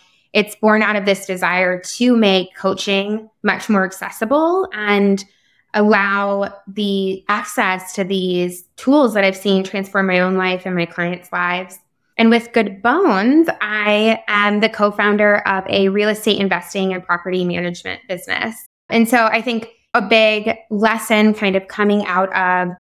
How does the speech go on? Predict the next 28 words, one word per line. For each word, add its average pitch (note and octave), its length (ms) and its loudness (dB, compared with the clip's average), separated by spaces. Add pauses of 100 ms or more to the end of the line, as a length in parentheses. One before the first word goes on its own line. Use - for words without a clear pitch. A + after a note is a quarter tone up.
(120)
covid B3 720 2
and F3+ 640 -4
with F3+ 340 0 (200)
saying G3 320 2
goodbye F#3+ 240 2
to F#3 80 2
my F3 160 2
first E4 320 -2
business A3 560 -2
was F#3+ 220 -2
that F#3 440 -2 (400)
I G#3 640 2 (260)
love G#3 680 0 (400)
building B3+ 320 2
businesses G#3 720 -2
and G#3 180 -4
I G#3 120 0
love G#3 320 2
having G3+ 760 0 (320)
multiple G#3 560 0
revenue G3 400 2
streams B3 720 4
and G3 160 2
multiple G3 340 0
projects G3 760 -4
that F#3 420 -2 (340)
fulfill A#3 680 2
different G3 840 -2